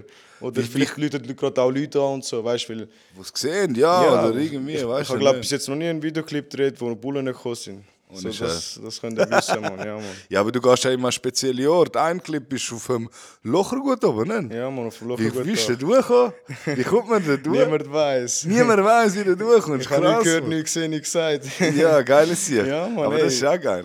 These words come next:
Speaker 1: Ich hab, ja, ich hab Möglichkeit bekommen und, äh, die wollte ich nutzen. Bis jetzt ist auch nichts passiert. Und ich find's brutal. Ja, jetzt kann ich ein bisschen wie geiler noch aufnehmen, dass man halt wirklich auch auf dem Dach ist. Aber ich finde, es ist, äh, gut gemacht
Speaker 2: Es ist
Speaker 1: worden.
Speaker 2: gute Aufnahme.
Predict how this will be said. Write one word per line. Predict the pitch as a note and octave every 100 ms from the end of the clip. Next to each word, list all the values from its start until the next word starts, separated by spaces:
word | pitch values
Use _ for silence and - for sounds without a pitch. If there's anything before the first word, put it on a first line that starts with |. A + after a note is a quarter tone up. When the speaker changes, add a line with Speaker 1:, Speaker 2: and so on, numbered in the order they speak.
| -
Speaker 1:
Ich | -
hab, | C3 A#2+ A#2 -
ja, | D3 C3+
ich | C3+
hab |
Möglichkeit | B2 C#3+ C#3 - C#3+ C#3
bekommen | C#3 C#3 C#3 C3 B2
und, | A#2 -
äh, | A#2 A2 G#2+ _ _ B2
die |
wollte | A#2+ A#2 A2+ A#2
ich |
nutzen. | A#2+ C3 C3 B2+ B2 A#2+
Bis | A#2
jetzt | B2+ -
ist | -
auch | A#2
nichts | A#2 A#2
passiert. | A2+ - C3 B2 A2+ _ _ _ _ _ G#2+
Und | G#2+ G2+ -
ich |
find's | - A2 G2+
brutal. | - A2 A2 A#2+ A#2+ A#2+ A#2+ _ _ _
Ja, | -
jetzt | A2 - -
kann | A#2+
ich | A#2
ein | B2+ A#2
bisschen | D3+ C#3+
wie | - _
geiler | - C3 C#3+ C#3+
noch | C#3+ C#3
aufnehmen, | D3 D3+ C#3+ C3+
dass | C3
man | C3
halt | B2+ A#2
wirklich | C3+ -
auch | C3+
auf | B2+
dem | C3 A2
Dach | C#3+ D3+ -
ist. | E3 - - _ _
Aber | A#2 A#2
ich | -
finde, | C3+ B2
es | A#2 -
ist, | A2+
äh, | B2 A#2
gut | C3 D3+
gemacht | D3 C#3+
Speaker 2:
Es | C#3+
ist | C#3
Speaker 1:
worden. | C#3+ C#3
Speaker 2:
gute | C#3+ E3+
Aufnahme. | F#3